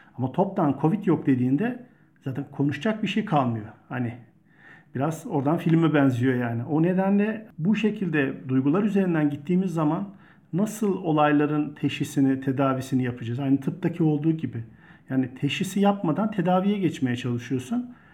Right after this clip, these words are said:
E, sonunda bir şey yapıyorsun ama, e, hasta iyileşmiyor muhtemelen. O nedenle hani buradaki tehlike duygulara hitap eden şeylerin olması ve bu benim gördüğüm yeni de değil. İki bin dört yüz yıl önce de Sokrates, e, döneminde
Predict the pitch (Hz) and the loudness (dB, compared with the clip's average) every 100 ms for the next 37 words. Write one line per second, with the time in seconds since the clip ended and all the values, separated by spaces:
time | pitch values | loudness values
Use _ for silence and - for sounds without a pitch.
0 | _ _ - - 214 202 190 - 196 - | _ _ -6 0 2 2 0 0 0 0
1 | 131 - 208 202 180 202 - 95 82 170 | -2 0 -2 0 0 -2 -6 -6 -4 -6
2 | 180 - 143 - - 139 156 143 - 120 | -10 -8 -6 -4 2 4 6 4 0 -2
3 | 113 - 117 110 107 - _ _ - - | -2 -4 -4 -4 -8 -14 _ _ -20 -20
4 | - 143 156 175 185 190 175 170 196 214 | -8 0 2 2 0 0 0 0 0 0
5 | - 196 165 165 170 - 226 202 147 147 | -2 -2 2 2 2 -2 -4 -2 2 4
6 | 165 185 202 185 165 - 196 180 135 120 | 4 2 0 -2 -4 0 2 2 2 0
7 | 110 - _ - 131 123 117 117 110 110 | -4 -10 _ 0 2 2 0 -2 -6 -6
8 | 170 185 202 208 - - _ - _ _ | -2 0 0 -2 -6 -20 _ -20 _ _
9 | - 175 202 175 143 143 240 196 196 196 | 2 4 4 4 2 2 2 6 6 6
10 | 139 117 113 - - _ _ - - 170 | 4 0 -4 -6 -18 _ _ -10 -6 2
11 | 156 151 160 160 147 120 131 135 127 131 | 2 4 4 2 0 0 2 4 4 2
12 | 120 120 - - _ _ - 131 139 123 | 0 -6 -10 -20 _ _ -6 -2 -2 -2
13 | 127 123 - - _ - 139 120 127 - | -4 -6 -12 -20 _ -12 -8 -8 -10 -14
14 | - 131 131 127 123 151 196 | -2 2 4 4 2 2 -2